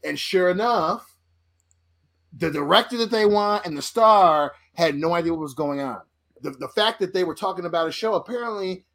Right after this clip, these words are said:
when it was in the media is how the director found out about it. You know, Disney is just all over the place. They don't know what the hell they're doing with this property. You know, it's, it's,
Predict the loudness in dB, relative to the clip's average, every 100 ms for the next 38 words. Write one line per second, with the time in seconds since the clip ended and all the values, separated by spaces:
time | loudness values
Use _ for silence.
0 | _ -6 -2 -2 -2 -4 -2 0 0 0
1 | 0 -2 -2 0 0 0 0 -4 -2 0
2 | 0 0 -2 -8 -10 _ _ _ _ _
3 | _ _ _ -6 -6 -4 -8 -10 _ _
4 | 0 0 -4 -4 -2 -6 -4 0 2 0
5 | -4 -16 _ _ _ _ 4 6 6 2
6 | 0 0 0 -6 -4 -6 -4 -6 -4 -4
7 | -6 -8 -10 -6 -6 -8 -12 -20 -20 -20
8 | -20 _ -10 -8 -10 -10 -8 -8 -10 -16
9 | -16 -18 _ _ -4 -4 -4 -6 -6 -12
10 | -6 -6 -6 -12 -14